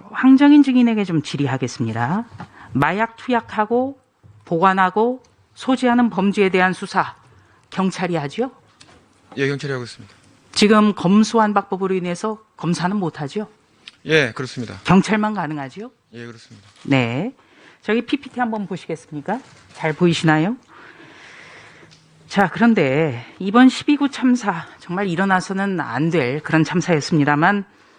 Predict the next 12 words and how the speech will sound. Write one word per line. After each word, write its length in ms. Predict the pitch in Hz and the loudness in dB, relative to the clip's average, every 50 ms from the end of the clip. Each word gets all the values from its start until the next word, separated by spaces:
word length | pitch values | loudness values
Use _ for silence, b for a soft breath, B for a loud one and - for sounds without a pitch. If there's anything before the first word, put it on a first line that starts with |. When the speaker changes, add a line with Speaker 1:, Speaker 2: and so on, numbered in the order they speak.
| b b b b b b | b b b b b b
Speaker 1:
참사 300 | - - - 262 254 254 | -10 -6 -4 -4 -2 -2
발생 280 | 240 233 233 - 233 208 | -4 -4 -4 -4 -6 -6
직후부터 760 | - - 180 - - 214 208 202 - - 135 123 123 143 202 - b b b b b b b b b | -8 -10 -10 -6 -4 -4 -4 -4 -6 -6 -8 -6 -6 -8 -10 -12 b b b b b b b b b
방송인 560 | - - 156 185 185 - 196 190 185 185 170 | -2 0 0 0 0 0 -2 -2 0 -2 -2
김어준 420 | - - 160 156 156 143 135 127 123 | -2 -2 -2 0 0 0 -2 -4 -6
씨, 260 | 117 - - 120 113 _ _ _ _ - | -6 -8 -14 -16 -18 _ _ _ _ -6
방송인은 540 | - 147 170 160 185 196 190 208 247 277 240 | -2 -2 -2 0 0 0 0 2 2 2 0
아니죠. 440 | 147 123 127 127 - 165 165 - - _ - - - | 0 -2 -4 -4 -4 -6 -8 -8 -10 _ -20 -18 -8
김어준 380 | - 160 156 147 135 127 123 | -2 0 0 0 0 0 -4
씨. 240 | 117 - - 120 117 - - B B B B B B B B B B B B B B B B B B _ - - | -6 -6 -8 -12 -14 -16 -18 B B B B B B B B B B B B B B B B B B _ -10 -2
방송 340 | - - 185 196 - 226 233 | 0 2 2 4 2 2 0
호소인이죠, 680 | 214 - 320 302 - 320 285 226 170 135 127 - 175 | 0 0 0 0 2 0 0 0 0 -2 -4 -6 -8